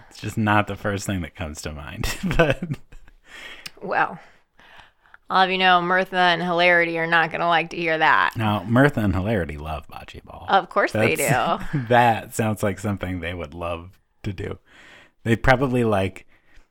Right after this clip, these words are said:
Speaker 1: go over their notes while playing bocce ball.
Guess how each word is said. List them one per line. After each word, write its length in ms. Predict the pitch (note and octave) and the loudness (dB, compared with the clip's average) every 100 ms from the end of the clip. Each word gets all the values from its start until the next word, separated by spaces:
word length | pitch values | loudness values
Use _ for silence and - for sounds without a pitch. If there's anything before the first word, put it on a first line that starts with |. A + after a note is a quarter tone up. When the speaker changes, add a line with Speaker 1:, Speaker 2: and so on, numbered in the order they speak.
| _ _ _ - | _ _ _ -2
Speaker 1:
go 280 | A#2 A2 G#2 | 2 4 6
over 260 | A2 G#2+ | 4 4
their 180 | F#2 F#2 | 0 0
notes 580 | G2 G2+ D#2+ - - - - | 2 0 -2 -10 -16 -14 -8
while 220 | F#2+ F2 | -4 -4
playing 480 | - A2 G2 F#2 D#2 | -4 -2 0 0 -2
bocce 360 | C2+ B1+ C#2 | -6 -8 -12
ball. 320 | C2 C#2+ F#2 | -14 -16 -16